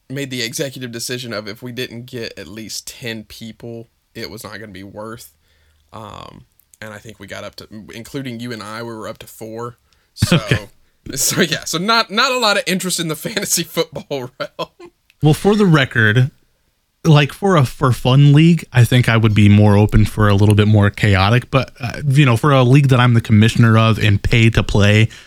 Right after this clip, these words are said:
Speaker 2: like, it's
Speaker 1: Mm-hmm.
Speaker 2: gonna be my way or the highway. But I, I, I mean, next year we'll table it, next year we'll, we'll plan a little bit more in advance rather than, like, a couple of weeks before the season,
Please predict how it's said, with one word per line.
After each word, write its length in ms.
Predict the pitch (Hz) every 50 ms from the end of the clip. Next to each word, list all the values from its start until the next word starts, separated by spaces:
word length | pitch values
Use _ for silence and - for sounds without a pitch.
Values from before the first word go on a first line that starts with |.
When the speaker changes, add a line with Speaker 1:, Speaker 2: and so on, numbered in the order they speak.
| _ _ -
Speaker 2:
like, 140 | 101 95
it's 180 | 104 101 98 -
Speaker 1:
Mm-hmm. 60 | - -
Speaker 2:
gonna 120 | 98 95
be 100 | 92 95 92
my 220 | 92 92 90 95
way 140 | 95 98 92
or 60 | 92 98
the 60 | 98
highway. 320 | 95 101 107 107 110 110 104
But 180 | - 123 - -
I, 160 | 135 160 175 -
I, 160 | - 180 208 - -
I 40 | 180
mean, 180 | 185 180 170 160
next 300 | 160 165 - - - -
year 120 | 131 131
we'll 120 | 131 147
table 380 | 151 - - 135 127 117 117 113
it, 120 | 120 135 - - - _ _ _ _ _ _ _ -
next 340 | - 120 135 - - - -
year 340 | 139 123 123 123 139 151 170 -
we'll, 220 | - 123 120 120 120
we'll 360 | 117 123 120 120 120 117 117
plan 340 | 110 - - 135 123 123 123
a 40 | 123
little 180 | 113 117 120 120
bit 120 | 117 110
more 160 | 117 113 113
in 60 | 113
advance 400 | 110 107 104 110 110 113 110 -
rather 260 | - 110 110 107 110 107
than, 180 | 101 107 107 104
like, 300 | 104 101 101 - - - - _ _ _ _ _ -
a 60 | -
couple 300 | - - 123 117 - 120 113
of 80 | 113
weeks 200 | 110 117 110 -
before 300 | - - 107 - 123 117
the 120 | 110 104 107
season, 500 | - - 110 104 104 113 113 117 120